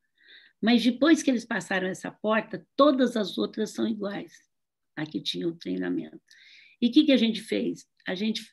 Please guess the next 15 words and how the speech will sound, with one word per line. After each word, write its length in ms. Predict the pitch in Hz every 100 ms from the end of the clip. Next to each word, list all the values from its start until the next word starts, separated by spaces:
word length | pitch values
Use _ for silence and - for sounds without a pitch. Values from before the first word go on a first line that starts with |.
| _ _ _
quando 200 | 269 285
você 260 | 269 262 247
tem 220 | 233 214
uma 300 | 269 202 196
escola 400 | - - 190 185
maravilhosa, 680 | 185 208 196 196 185 165 175
um 80 | 170
filho 320 | - 175 170
que 100 | 175
não 120 | 175
vai 180 | 160 151
bem, 320 | 190 226 - _ _ - -
você 220 | 214 240
põe 200 | 233 233
reforço 640 | 254 269 262 226 208 -